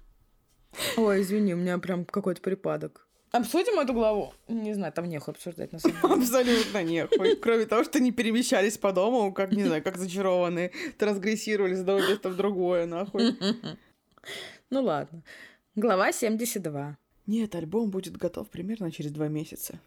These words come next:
Speaker 1: С умным видом проговорил блондин. А я, облокотившись на дверной проем, смотрела на него и не могла понять,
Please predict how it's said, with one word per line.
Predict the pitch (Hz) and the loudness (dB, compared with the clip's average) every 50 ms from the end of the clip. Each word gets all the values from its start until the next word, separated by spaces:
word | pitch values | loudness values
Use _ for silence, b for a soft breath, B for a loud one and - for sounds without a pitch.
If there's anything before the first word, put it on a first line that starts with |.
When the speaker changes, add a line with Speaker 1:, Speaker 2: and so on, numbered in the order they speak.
| _ _ _ | _ _ _
Speaker 1:
С | - - - | -8 -2 0
умным | 208 208 202 190 180 180 | 2 2 2 2 2 2
видом | 160 160 202 240 262 226 | 0 0 2 2 2 2
проговорил | 185 165 165 160 156 165 170 185 190 | 0 0 0 0 0 2 2 0 2
блондин. | 170 160 156 160 165 151 143 139 139 139 139 139 _ _ _ | 2 0 0 -2 -4 -6 -6 -6 -6 -6 -8 -12 _ _ _
А | - 165 | -2 0
я, | 165 156 180 226 | 2 2 2 2
облокотившись | 247 233 196 - 180 156 - 202 185 156 170 165 151 185 | 2 2 2 0 0 -2 -2 -2 -4 -2 -4 -4 -4 -4
на | 175 165 | -4 -2
дверной | 160 160 160 165 170 165 | -2 -2 -2 0 -2 -2
проем, | 151 - 160 151 151 151 151 175 208 240 254 - _ _ | 0 0 0 0 2 0 0 0 0 -2 -4 -6 _ _
смотрела | - - - 196 - 135 - 175 160 160 156 151 151 | -10 -2 0 0 0 0 0 2 2 4 4 4 2
на | 156 | 0
него | 156 160 151 147 151 143 | -4 -6 -6 -4 -2 -2
и | 147 | -2
не | 156 156 | -2 -2
могла | 160 147 165 160 160 | -2 0 0 0 2
понять, | - 160 156 151 143 139 139 | 2 0 0 0 -2 -2 -4